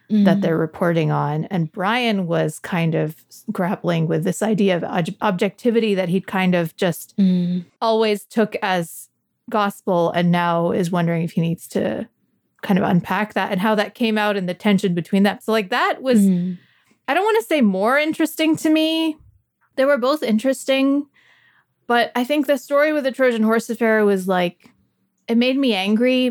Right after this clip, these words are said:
Speaker 1: but it also made me angry in a way that a lot of things have made me angry in the last twenty years. Like, there wasn't a
Speaker 2: Mm-hmm.
Speaker 1: lot.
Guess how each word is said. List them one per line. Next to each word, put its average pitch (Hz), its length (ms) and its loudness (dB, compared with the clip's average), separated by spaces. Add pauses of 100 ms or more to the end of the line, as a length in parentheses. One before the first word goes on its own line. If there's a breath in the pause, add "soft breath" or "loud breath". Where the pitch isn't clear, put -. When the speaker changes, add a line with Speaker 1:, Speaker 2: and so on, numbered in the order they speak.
(120)
Speaker 1:
but 220 140 2
it 214 140 2
also 233 340 0
made 214 200 2
me 208 120 2
angry 196 360 2
in 185 80 2
a 185 80 2
way 175 400 2
that 165 280 -2
a 165 80 -2
lot 160 260 0
of 175 100 -2
things 196 300 0
have 208 160 0
made 208 180 4
me 214 120 2
angry 214 320 2
in 214 80 4
the 220 80 4
last 220 280 0
twenty 220 300 2
years. 214 340 2
Like, 165 160 0
there 185 120 0
wasn't 202 300 6
a 196 40 4
Speaker 2:
Mm-hmm. 180 80 0
Speaker 1:
lot. 170 380 -2